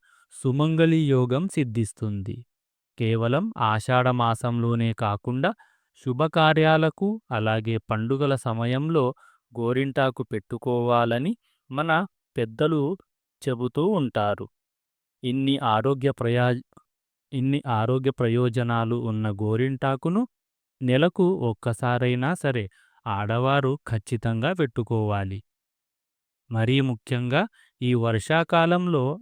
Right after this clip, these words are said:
ఆడవారి చేతులు, అలాగే కాళ్ళు ఎప్పుడూ తడిలోనే ఉంటాయి. దీనివల్ల అనారోగ్య సమస్యలు ఏర్పడతాయి. కాబట్టి,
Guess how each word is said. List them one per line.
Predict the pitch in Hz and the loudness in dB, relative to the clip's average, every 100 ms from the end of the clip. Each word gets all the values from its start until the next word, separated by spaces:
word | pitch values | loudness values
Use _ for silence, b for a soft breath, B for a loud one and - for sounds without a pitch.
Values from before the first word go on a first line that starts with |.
| 170 | -2
ఆడవారి | 113 117 131 135 135 131 | 0 2 2 2 0 -2
చేతులు, | - 113 - 131 143 233 _ - | -2 -4 -2 -4 -2 -6 _ -6
అలాగే | 107 113 113 113 113 - | -4 -2 -2 -2 -4 -2
కాళ్ళు | 113 117 143 131 139 b b b | -2 0 2 0 -2 b b b
ఎప్పుడూ | 123 - 156 165 202 - | -8 -4 -4 -2 -2 -2
తడిలోనే | 127 127 151 151 156 185 | -2 0 0 0 0 0
ఉంటాయి. | 196 123 - 101 98 110 _ _ _ _ - | -2 -4 -4 -6 -6 -12 _ _ _ _ -16
దీనివల్ల | 110 117 120 120 117 123 175 226 - | -6 -2 0 -2 -2 0 -2 -4 -6
అనారోగ్య | 110 123 151 151 139 135 | -2 2 4 4 2 0
సమస్యలు | - 113 113 - 127 190 | -2 -4 -4 -2 -2 0
ఏర్పడతాయి. | 151 131 120 110 104 104 95 95 113 _ _ _ _ _ | 0 -2 -2 -4 -2 -4 -4 -10 -14 _ _ _ _ _
కాబట్టి, | 113 104 104 107 - | -4 -2 -4 -6 -4